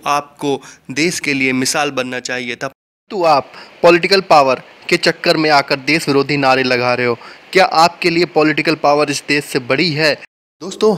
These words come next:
हम सबको चाहिए आज़ादी भ्रष्टाचार और आतंकवाद से। काश आप लोग भ्रष्टाचार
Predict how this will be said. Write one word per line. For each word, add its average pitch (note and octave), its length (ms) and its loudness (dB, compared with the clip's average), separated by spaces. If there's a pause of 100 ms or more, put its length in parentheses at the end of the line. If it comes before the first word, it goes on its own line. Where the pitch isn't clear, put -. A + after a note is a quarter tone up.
हम E3+ 140 0
सबको F3+ 340 -6
चाहिए C#3+ 320 -6
आज़ादी A#2+ 480 -6 (460)
भ्रष्टाचार C#3+ 680 -2 (320)
और C#3 220 -2
आतंकवाद A#2+ 520 -4
से। - 260 -6 (300)
काश D3 240 -2 (100)
आप C#3 240 -2
लोग B2 200 -2
भ्रष्टाचार C3+ 560 -6